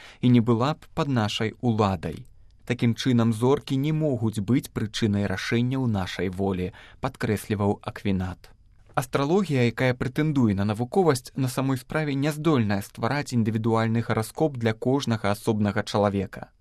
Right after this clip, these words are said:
Стан зорак для тых, хто нарадзіўся ў прыблізна адзін і той жа час, супадае. Атрымліваецца, што для гэтых людзей гараскоп, а значыць, іх лёс, таксама з'яўляюцца аднолькавымі.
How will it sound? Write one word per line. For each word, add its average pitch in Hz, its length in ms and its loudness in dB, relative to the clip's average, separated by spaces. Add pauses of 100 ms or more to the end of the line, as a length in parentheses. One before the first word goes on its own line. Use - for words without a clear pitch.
(560)
Стан 120 320 0
зорак 120 400 2
для 113 160 0
тых, 120 240 -2
хто - 160 -6
нарадзіўся 113 560 0
ў 117 80 2
прыблізна 117 580 0
адзін 113 280 0
і - 20 -
той 107 180 -2
жа 120 140 -2
час, 156 400 -6
супадае. 117 880 -4 (260)
Атрымліваецца, 113 800 2
што 113 240 -4
для 117 160 2
гэтых 113 400 -2
людзей 139 380 2 (240)
гараскоп, 120 760 2
а - 80 -8
значыць, 113 440 -2
іх 110 120 -6
лёс, 110 360 4 (180)
таксама 165 420 -2
з'яўляюцца 135 680 0
аднолькавымі. 98 760 -2